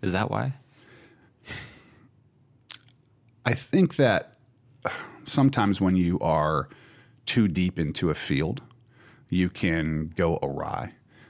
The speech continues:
Speaker 2: But I
Speaker 1: Hmm.
Speaker 2: think that a lot of it just comes from a, a, an atheism that was particularly prevalent in the late, um, nineteenth, early twentieth century, where we really started to take a turn when we thought, when we thought about the law.
Speaker 1: Hmm.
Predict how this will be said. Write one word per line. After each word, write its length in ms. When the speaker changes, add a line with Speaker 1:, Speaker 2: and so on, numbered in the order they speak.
Speaker 2:
But 120
I 60
Speaker 1:
Hmm. 60
Speaker 2:
think 180
that 220
a 60
lot 200
of 80
it 60
just 180
comes 240
from 420
a, 320
a, 40
an 120
atheism 720
that 320
was 140
particularly 640
prevalent 560
in 160
the 180
late, 500
um, 500
nineteenth, 460
early 240
twentieth 360
century, 500
where 560
we 120
really 220
started 300
to 60
take 200
a 60
turn 500
when 200
we 80
thought, 200
when 120
we 60
thought 180
about 160
the 80
law. 360
Speaker 1:
Hmm. 100